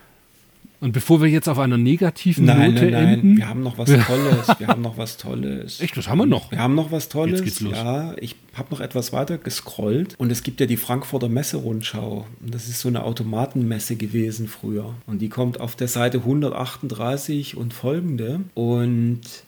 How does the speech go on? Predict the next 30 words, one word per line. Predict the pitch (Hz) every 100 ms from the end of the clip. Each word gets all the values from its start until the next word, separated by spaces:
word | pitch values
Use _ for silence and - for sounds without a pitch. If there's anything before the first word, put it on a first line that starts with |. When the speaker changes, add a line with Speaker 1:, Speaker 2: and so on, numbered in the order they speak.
| _ - - _ _
Speaker 2:
da | 220 110 - - _
kommt | - 156
dann | 156 139
auf | 123 123
der | 131 123 107 -
Seite | - 123 123 123
hundertzweiundvierzig | 117 139 127 127 - 214 208 - 208 - 123 135 202 -
wird | 120 127 127
nämlich | 139 131 123
der | 127 -
R | - 139
dreihundertsechzig | - 123 120 127 147 135 127 165 202 - 202
Automat, | - 113 113 123 110 110 110 110 - - - -
ähm, | 117 113 110 113 107
geteasert. | 110 104 - 120 113 107 -
Mit | 110
der, | 120 120 - -
mit | 117 123
der | 123
Unterschrift | 147 160 - 147 143 - -
R | - 131
dreihundertsechzig, | - 123 120 123 117 139 139 - 135
hier | - 123 135
wird | 123 123
man | 127 123
um | 113
die | 110 -
eigene | 101 101 -
Achse | 131 - -
gewirbelt. | 135 107 104 104 117 - -